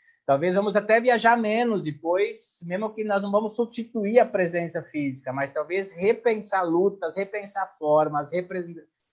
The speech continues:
repensar aprendizagens, inclusive para a defesa do sus, acho que é um momento importante, é, é, é, inclusive, de escuta e de reaprendizagem. Estamos muito animados, nós vamos socializar, inclusive,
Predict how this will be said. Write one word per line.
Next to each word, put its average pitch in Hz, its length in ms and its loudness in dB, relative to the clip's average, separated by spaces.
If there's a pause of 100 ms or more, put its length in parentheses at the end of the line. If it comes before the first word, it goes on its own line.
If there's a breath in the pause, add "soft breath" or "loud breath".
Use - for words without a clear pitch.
(140)
repensar 190 580 0
aprendizagens, 165 1000 -2 (320)
inclusive 165 680 -4
para 196 160 4
a 175 40 0
defesa 170 460 -2
do 147 120 -8
sus, 180 640 -4 (200)
acho 160 240 -2
que 175 80 -4
é 160 80 2
um 170 100 -2
momento 160 460 -8
importante, 151 960 -8
é, 139 420 -6
é, 131 360 -8
é, 135 40 -4
inclusive, 143 480 -6
de 151 100 -8
escuta 156 640 -4
e 147 120 -6
de 147 100 -10
reaprendizagem. 135 720 -8
Estamos 160 460 -10
muito 180 260 -6
animados, 160 580 -4
nós 151 120 -8
vamos 151 200 -10
socializar, 143 680 -6
inclusive, 151 560 -8